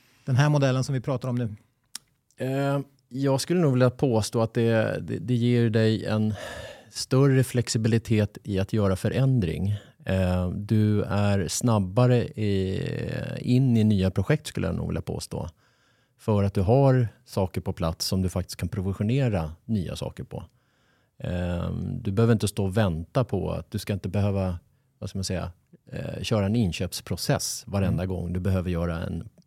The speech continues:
Speaker 2: en, liksom en, en, ett nytt projekt.
Speaker 1: Mm.
Speaker 2: För det är väldigt många kunder som gör det. Det blir en tre, fyra månader innan man faktiskt har kommit till mål med att börja provisionera ett nytt projekt, för att man måste först,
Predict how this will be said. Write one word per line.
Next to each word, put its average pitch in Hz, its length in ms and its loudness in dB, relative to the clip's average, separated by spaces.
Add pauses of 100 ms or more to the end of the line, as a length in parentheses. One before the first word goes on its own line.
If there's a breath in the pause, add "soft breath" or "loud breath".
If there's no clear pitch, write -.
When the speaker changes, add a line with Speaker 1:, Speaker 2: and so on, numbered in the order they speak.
Speaker 2:
en, 87 180 -6
liksom 92 380 -6
en, 90 100 -4 (920)
en, 95 160 -4
ett - 180 -4
nytt 101 200 0
projekt. - 580 -4
Speaker 1:
Mm. 123 180 -4 (600)
Speaker 2:
För - 80 -4
det 110 60 6
är 123 40 6
väldigt 110 200 6
många 104 140 4
kunder 98 260 2
som 101 120 4
gör 123 220 6
det. 85 240 -4
Det 95 100 0
blir 123 260 4
en 123 120 4
tre, 95 180 0
fyra 90 240 -2
månader 85 340 -2
innan 90 220 -2
man 90 140 0
faktiskt - 360 -8
har 95 60 -6
kommit 101 380 0
till 98 200 0
mål 104 300 0
med 82 200 -2
att - 320 -8
börja 92 280 -2
provisionera 98 520 -2
ett - 80 -6
nytt 78 160 -8
projekt, - 340 -8
för 87 160 -2
att 87 120 -8
man 80 240 -4
måste 87 240 -8
först, - 400 -6